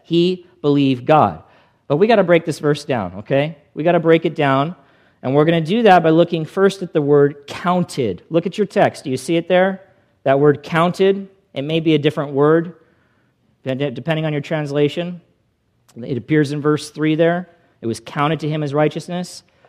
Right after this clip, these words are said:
This word in one form or another comes up eleven times.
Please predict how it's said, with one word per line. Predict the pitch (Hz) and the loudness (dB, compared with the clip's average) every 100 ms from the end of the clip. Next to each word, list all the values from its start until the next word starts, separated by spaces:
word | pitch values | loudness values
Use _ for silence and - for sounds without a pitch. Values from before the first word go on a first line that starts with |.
| _ _ | _ _
This | 131 214 - 190 | 4 4 6 4
word | 202 196 | 6 6
in | 170 | 4
one | 160 196 | 2 2
form | - 214 196 180 - 160 | 2 0 2 -2 -2 -4
or | 170 151 | -2 -2
another | 156 170 143 | 2 2 2
comes | 131 180 175 160 | -2 -4 -2 0
up | 160 - | -2 0
eleven | 147 143 170 180 196 190 | 2 6 6 4 0 -4
times. | - 190 165 101 85 - - | -4 0 0 -2 -10 -16 -18